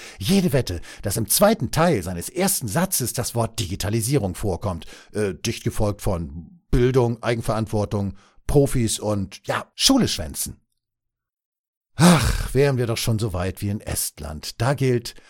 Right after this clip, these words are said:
neunundneunzig Prozent W-lan-Abdeckung, selbst am Strand oder in Wäldern.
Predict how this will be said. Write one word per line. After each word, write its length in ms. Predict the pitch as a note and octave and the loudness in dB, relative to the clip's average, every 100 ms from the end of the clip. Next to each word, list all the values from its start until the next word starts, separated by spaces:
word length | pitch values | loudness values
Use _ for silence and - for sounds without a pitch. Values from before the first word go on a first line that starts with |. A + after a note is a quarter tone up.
| - | -8
neunundneunzig 800 | G#2+ C3 D#3+ D#3+ C#3 A#2 - A#2 | 2 6 8 6 4 0 -2 -4
Prozent 500 | - A#2 - G#2+ G#2+ | -4 -4 -2 -4 -4
W-lan-Abdeckung, 1000 | F2+ F#2 D#2 E2+ - - - E2+ F#2+ E2+ | -4 -6 -6 -8 -8 -8 -8 -6 -6 -6
selbst 320 | - G2 - G#2 | -4 -4 -4 -4
am 120 | G#2 | -2
Strand 720 | - - - A#2+ A#2+ - - | -2 -2 0 0 0 -2 -6
oder 160 | F2 | -8
in 160 | F2+ F2 | -8 -6
Wäldern. 480 | F#2 F#2 F#2 E2+ | -4 -4 -4 -6